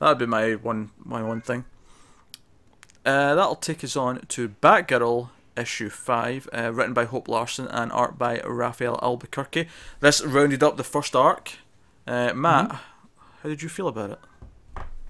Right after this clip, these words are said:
Speaker 2: I liked it a whole lot. It's, I'm really enjoying Batgirl. And it's not just the Albuquerque art, which I'm predisposed to. So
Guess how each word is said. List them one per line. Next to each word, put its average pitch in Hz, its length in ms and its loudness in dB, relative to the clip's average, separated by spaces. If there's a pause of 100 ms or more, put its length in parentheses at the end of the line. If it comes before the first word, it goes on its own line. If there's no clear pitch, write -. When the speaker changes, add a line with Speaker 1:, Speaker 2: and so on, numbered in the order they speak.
(200)
Speaker 2:
I 185 80 6
liked 311 220 8
it 285 80 8
a 190 60 6
whole 196 300 4
lot. 233 360 6 (120)
It's, - 600 -4 (380)
I'm 190 100 2
really 254 180 10
enjoying 240 300 8
Batgirl. 147 400 2 (600)
And 160 680 4
it's 170 260 -4
not 190 340 8
just 175 600 2
the 156 360 2
Albuquerque 156 460 4
art, 165 320 8
which 147 180 0
I'm 147 180 4
predisposed 147 640 -2
to. 156 260 0 (680)
So 139 680 6